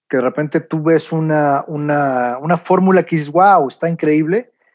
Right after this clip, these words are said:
y de repente cómo empiezan a llegar personas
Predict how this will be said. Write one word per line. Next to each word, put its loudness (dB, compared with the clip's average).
y -4
de -2
repente -4
cómo 0
empiezan -4
a -4
llegar -2
personas -4